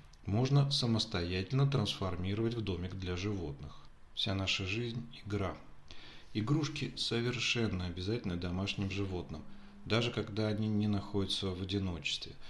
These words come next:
Сегодня существует великое множество вариантов, которые заставят питомца поработать умом и телом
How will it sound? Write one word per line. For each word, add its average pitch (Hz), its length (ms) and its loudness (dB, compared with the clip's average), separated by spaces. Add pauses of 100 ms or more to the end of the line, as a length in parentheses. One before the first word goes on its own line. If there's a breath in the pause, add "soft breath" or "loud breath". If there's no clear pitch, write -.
(180 loud breath)
Сегодня 131 460 2
существует 113 720 2
великое 110 560 4
множество 90 460 -2
вариантов, 120 520 2 (380 loud breath)
которые 101 400 2
заставят 95 560 0
питомца 123 640 2
поработать 92 800 0
умом 113 500 4
и 110 60 -6
телом 87 540 0